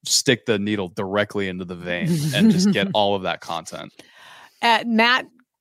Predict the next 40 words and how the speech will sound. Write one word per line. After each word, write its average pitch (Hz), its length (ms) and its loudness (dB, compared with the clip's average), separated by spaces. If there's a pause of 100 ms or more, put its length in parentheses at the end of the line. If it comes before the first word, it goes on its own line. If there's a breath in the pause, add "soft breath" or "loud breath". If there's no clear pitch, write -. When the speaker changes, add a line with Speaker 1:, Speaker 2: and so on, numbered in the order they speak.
(420)
Speaker 2:
coined 240 340 4
the 220 80 0
term 254 380 6
that 214 120 4
I 208 100 2
now 196 180 0
use 208 260 -4
for 202 120 -8
that. 190 160 -4
It, 233 200 -10
it's - 160 -6
delayed 214 580 -4
downloads. 170 640 -8
You're 196 80 -4
gonna 190 160 -6
get, 190 280 -4
you 190 160 -4
Speaker 1:
Yeah. 170 100 2
Speaker 2:
are 208 200 2
gonna 220 160 -4
get 190 140 -2
the 208 80 -4
downloads, 180 500 -4
but 175 80 -8
it's 170 160 -12
not, 175 520 -6
it's 180 200 -14
not, 185 280 -4
it 202 100 -14
just - 200 -10
might 196 180 -6
not 170 140 -8
be 175 140 -6
within 165 280 -8
the 160 100 -8
window 160 380 -8
that - 100 -18
you're 156 180 -14
expecting. - 680 -16 (140)
Speaker 1:
Mm. 87 240 -10